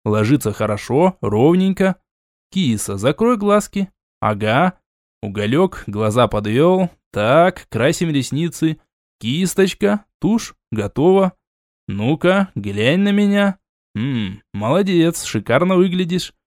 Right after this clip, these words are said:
Потом посмотришь, сиди спокойно. Так, теперь рисунок.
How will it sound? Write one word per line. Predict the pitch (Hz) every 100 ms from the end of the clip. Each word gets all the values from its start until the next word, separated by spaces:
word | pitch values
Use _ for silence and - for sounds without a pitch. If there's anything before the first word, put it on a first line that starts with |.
| _ _
Потом | 107 131 190
посмотришь, | 208 - 175 165 156 160 -
сиди | - 107 104
спокойно. | 156 185 165 123 123 120 123 _ _ _ _ -
Так, | 123 110 98 - -
теперь | - 110 190 208
рисунок. | 214 - 156 143 131